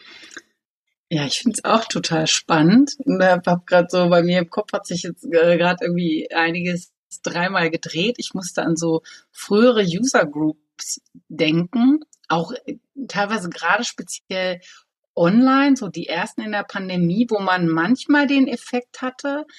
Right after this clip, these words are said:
also hatte ich jedenfalls den Eindruck, dass Leute auch wegen eines Themas gekommen sind und dann so ein bisschen, mm, den Effekt hatten, äh, "Ach so, <laughs> es geht gar nicht nur um das Thema."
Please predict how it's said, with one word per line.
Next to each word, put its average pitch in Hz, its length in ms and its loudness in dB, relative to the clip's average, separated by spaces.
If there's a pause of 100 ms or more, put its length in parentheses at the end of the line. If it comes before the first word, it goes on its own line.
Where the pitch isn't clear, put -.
(360)
also 170 220 0
hatte 185 120 -4
ich - 80 -6
jedenfalls 180 280 -6
den 147 160 -2
Eindruck, 226 380 0
dass 185 180 -4
Leute 175 420 0
auch 180 180 -2
wegen 214 240 0 (100)
eines 175 320 -4
Themas 233 560 2
gekommen 151 500 -6
sind 202 280 0 (440)
und 185 180 0
dann 233 180 6
so 285 60 2
ein 262 100 2
bisschen, 262 440 0 (200)
mm, 262 500 -6 (180)
den 220 340 0
Effekt 220 480 -6
hatten, 233 400 -2 (480)
äh, 208 380 4 (320)
"Ach 175 240 -2
so, 190 360 -2 (140)
<laughs> - 160 -6
es 180 160 2
geht 175 220 -6
gar 208 200 2
nicht 175 180 -8
nur 170 200 -2
um 156 120 -8
das 151 240 -10
Thema." 175 360 2